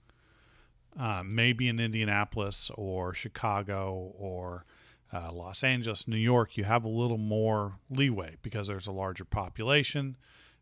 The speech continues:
and they can get away with a little bit more. But still, come on, guys. Have, have some,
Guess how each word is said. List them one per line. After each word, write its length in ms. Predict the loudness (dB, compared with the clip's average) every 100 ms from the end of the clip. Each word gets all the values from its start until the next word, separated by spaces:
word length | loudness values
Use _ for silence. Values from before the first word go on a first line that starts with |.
| -12
and 280 | -8 -6 -4
they 140 | -6
can 380 | -6 -8 -8 -12 -18 -6
get 140 | -4
away 260 | 0 4 4
with 220 | 2 -6
a 40 |
little 200 | -6 -6
bit 180 | -6 -6
more. 360 | -6 -8 -10 -18 _ _ -6
But 300 | -4 -4 -6
still, 720 | -6 -4 -6 -4 -2 -4 -6 _ -16
come 600 | -14 -6 0 0 0 -8
on, 300 | -12 -14 -14
guys. 640 | -12 -10 -10 -10 -4 -4 -6 -16 -20 -20 -20 -20 _ _
Have, 340 | 0 2 0
have 340 | -2 0 0 0
some, 360 | -2 -2 -4